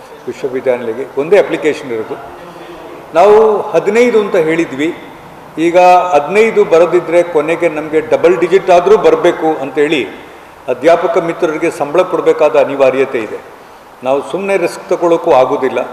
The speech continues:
ಅಲ್ಲಿ ಒಬ್ಬರೇ ಒಬ್ಬರು ಪ್ರಾಧ್ಯಾಪಕರಿದ್ದಾರೆ. ಹಾಗಾಗಿ ನಾವು ಅದನ್ನು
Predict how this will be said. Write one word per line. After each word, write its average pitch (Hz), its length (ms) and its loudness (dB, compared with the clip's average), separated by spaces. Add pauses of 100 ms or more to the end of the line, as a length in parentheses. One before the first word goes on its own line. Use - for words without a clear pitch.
(380)
ಅಲ್ಲಿ 156 340 -2
ಒಬ್ಬರೇ 139 400 2
ಒಬ್ಬರು 156 340 0
ಪ್ರಾಧ್ಯಾಪಕರಿದ್ದಾರೆ. 127 1000 -2 (580)
ಹಾಗಾಗಿ 139 480 0
ನಾವು 139 300 -2
ಅದನ್ನು 127 680 -4